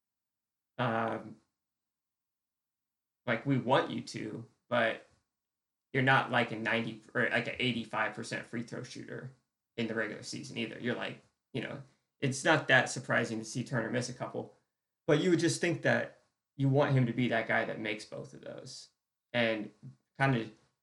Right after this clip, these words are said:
kinda becomes, becomes a, um,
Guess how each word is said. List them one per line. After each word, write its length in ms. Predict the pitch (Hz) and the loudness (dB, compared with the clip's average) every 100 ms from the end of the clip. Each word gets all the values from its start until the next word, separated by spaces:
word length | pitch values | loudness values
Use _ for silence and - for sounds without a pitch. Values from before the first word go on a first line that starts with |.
| _ - | _ 0
kinda 160 | 143 135 | 2 2
becomes, 720 | 127 - 127 127 127 - - _ _ _ _ _ _ _ - | 0 2 4 4 2 -4 -12 _ _ _ _ _ _ _ -8
becomes 580 | 135 143 143 147 139 - - _ _ | -6 2 2 2 -2 -8 -16 _ _
a, 560 | 120 117 113 107 107 113 - _ _ _ _ _ _ _ _ _ - | -2 0 2 0 -2 -6 -10 _ _ _ _ _ _ _ _ _ -8
um, 520 | 113 110 107 107 104 | -4 -4 -4 -6 -12